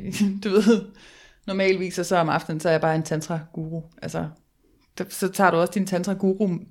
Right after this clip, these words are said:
næst med over i din I T-virksomhed, hvor du så er en bedre leder, og bla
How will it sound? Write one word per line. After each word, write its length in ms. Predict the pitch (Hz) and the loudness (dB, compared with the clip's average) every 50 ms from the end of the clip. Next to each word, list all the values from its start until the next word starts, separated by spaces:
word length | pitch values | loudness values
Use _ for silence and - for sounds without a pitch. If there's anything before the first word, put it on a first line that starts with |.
| _ - | _ -4
næst 320 | 175 175 170 170 - - | 0 0 0 0 0 0
med 160 | 170 165 165 170 | 0 0 0 0
over 200 | - - 160 165 | 0 2 2 2
i 40 | 160 | 2
din 220 | 165 165 160 160 | 0 -2 -4 -4
I 160 | - - 190 180 - | -4 -6 -6 -8 -6
T-virksomhed, 680 | - - 180 170 160 165 160 160 - 160 160 165 151 | -6 -6 -4 -4 -4 -4 -4 -4 -6 -6 -6 -6 -4
hvor 100 | - 135 | -6 -6
du 80 | - 165 | -8 -4
så 100 | - 175 | -2 0
er 60 | 151 | 0
en 80 | 147 170 | 0 0
bedre 340 | 165 - 165 160 175 170 165 | 2 2 2 2 2 0 0
leder, 300 | 151 151 151 147 147 151 | -2 -4 -2 -2 -2 -2
og 240 | 160 - - - - | -2 -4 -6 -6 -4
bla 100 | 143 | -4